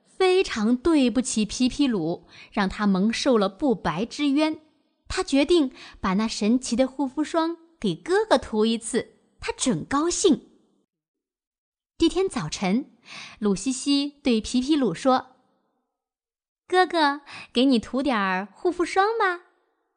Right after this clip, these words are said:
”“我才不涂那东西呢。”皮皮鲁不领情。“哥哥，这可不是一般的护肤霜哦。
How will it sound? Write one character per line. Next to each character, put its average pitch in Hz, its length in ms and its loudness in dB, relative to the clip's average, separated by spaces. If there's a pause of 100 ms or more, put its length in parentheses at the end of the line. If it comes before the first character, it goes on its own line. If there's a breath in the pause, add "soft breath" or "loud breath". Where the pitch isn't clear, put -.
(880)
”“我 254 280 4
才 285 280 2
不 571 120 4
涂 294 140 0
那 277 140 6
东 277 220 6
西 262 180 0
呢。” 190 280 -2 (1400)
皮 339 160 0
皮 392 180 2
鲁 196 420 0 (160)
不 427 100 -2
领 233 280 0
情。 202 600 -2 (1160 soft breath)
“哥 254 160 4
哥， 226 300 0 (320 loud breath)
这 370 180 2
可 240 460 0
不 277 160 -2
是 320 160 -2
一 349 160 0
般 392 280 0
的 453 120 0
护 339 160 -4
肤 330 120 -4
霜 320 280 2
哦。 294 400 0